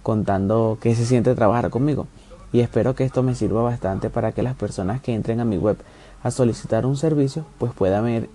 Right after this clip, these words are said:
esa valoración de esa personalidad tan reconocida y pues decidan contratarme, ¿vale?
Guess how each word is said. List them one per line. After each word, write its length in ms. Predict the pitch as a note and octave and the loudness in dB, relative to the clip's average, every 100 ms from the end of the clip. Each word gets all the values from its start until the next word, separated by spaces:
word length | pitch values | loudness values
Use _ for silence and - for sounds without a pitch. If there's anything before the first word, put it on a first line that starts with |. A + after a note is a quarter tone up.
| - | -6
esa 240 | B2 B2+ B2+ | -6 0 2
valoración 520 | B2+ G2 - G2 F#2+ | 2 2 -2 -4 -2
de 60 | |
esa 140 | A#2 B2+ | -2 -2
personalidad 640 | B2+ B2+ G#2 F2+ F#2 G#2+ | -4 -4 -4 0 0 0
tan 200 | - A2 | -2 -4
reconocida 580 | B2+ C3+ D#3+ E3 C#3+ D3 - - - - - | -2 0 0 0 0 -2 -4 -20 -20 -4 0
y 80 | |
pues 220 | F3 E3+ C#3+ | 2 4 4
decidan 580 | C#3+ C3 A#2 C3 C3+ C3 | 4 4 4 2 -2 -4
contratarme, 680 | A#2 A2 F2+ E2+ F3+ E3 - - - - | 0 0 0 2 2 2 -2 -10 -12 0
¿vale? 280 | G#2+ D#3+ | 2 2